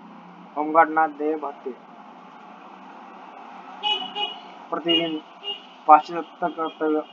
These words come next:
पाच-, पाचशे सत्तर कर्तव्य भत्ता व शंभर रुपये भत्ता दिला जातो. तसेच प्रशिक्षण काळात पस्तीस किस्सा भत्ता व रुपये शंभर रुपये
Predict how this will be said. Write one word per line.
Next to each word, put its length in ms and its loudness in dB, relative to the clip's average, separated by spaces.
पाच-, 280 0
पाचशे 320 4
सत्तर 240 -6
कर्तव्य 360 -2
भत्ता 380 0
व 180 4
शंभर 280 0
रुपये 420 0
भत्ता 340 0
दिला 340 -2
जातो. 280 -2
तसेच 200 -10
प्रशिक्षण 420 -6
काळात 240 8
पस्तीस 380 -8
किस्सा 200 0
भत्ता 320 2
व 180 0
रुपये 300 -2
शंभर 360 -4
रुपये 260 -4